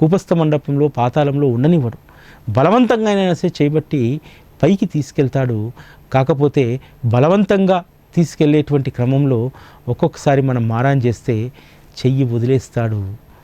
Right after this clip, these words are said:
పాతాళంలోకి మనం వెళ్తాం. కాబట్టి బాబా అనేటువంటి తోడు, ఆసరా మనకున్నంత కాలము మనము దేని గురించి కూడా ఆత్మన్యూన్యతా భావంతో ఉండాల్సినటువంటి అవసరమే లేదు. మనం ముందు మాట్లాడుకున్నట్టు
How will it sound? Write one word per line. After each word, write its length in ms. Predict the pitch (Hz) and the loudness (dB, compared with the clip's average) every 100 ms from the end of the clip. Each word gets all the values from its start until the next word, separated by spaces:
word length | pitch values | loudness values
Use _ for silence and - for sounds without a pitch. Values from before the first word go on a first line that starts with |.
| - - - - - | -20 -20 -20 -14 -8
పాతాళంలోకి 640 | 110 120 113 110 110 107 | -6 -4 -4 -4 -6 -6
మనం 220 | 135 104 98 | -6 -6 -6
వెళ్తాం. 320 | 104 - - - - - | -10 -12 -20 -20 -20 -12
కాబట్టి 400 | 110 117 208 262 - - - - | -8 -4 0 0 -2 -20 -20 -4
బాబా 260 | 120 135 165 | 0 2 2
అనేటువంటి 480 | 160 147 139 131 127 | 0 -2 -2 -2 -2
తోడు, 420 | - 151 185 220 | 2 2 2 0
ఆసరా 500 | - 127 165 190 180 | -2 -2 0 0 0
మనకున్నంత 600 | 160 143 - 135 151 151 | -2 -4 -2 -2 0 -2
కాలము 540 | - 127 135 120 117 - - - - | -2 0 0 0 -4 -8 -18 -16 -2
మనము 440 | 131 147 135 131 | 2 2 2 0
దేని 400 | 151 117 139 185 | -2 0 2 4
గురించి 400 | 175 170 156 - | 2 2 0 -2
కూడా 280 | 156 143 151 156 - - 107 | -2 0 -2 -4 -14 -16 -4
ఆత్మన్యూన్యతా 800 | 135 - 185 165 151 139 139 | -4 0 2 4 2 0 0
భావంతో 520 | 127 104 127 147 131 135 | 0 0 0 0 0 -2
ఉండాల్సినటువంటి 960 | 113 117 175 165 156 135 135 - 117 113 - - - | 0 0 0 0 -4 -2 -2 0 -2 -2 -10 -20 -8
అవసరమే 560 | 110 123 139 123 120 151 | -4 -2 0 2 2 0
లేదు. 280 | 120 110 - - - - - - _ 160 | 0 -4 -8 -18 -20 -20 -20 -20 _ 2
మనం 200 | 208 196 | 4 4
ముందు 160 | 254 | 4
మాట్లాడుకున్నట్టు 1080 | 277 233 226 202 202 202 - 208 127 156 208 | 2 0 -2 -2 0 0 2 2 2 0 -2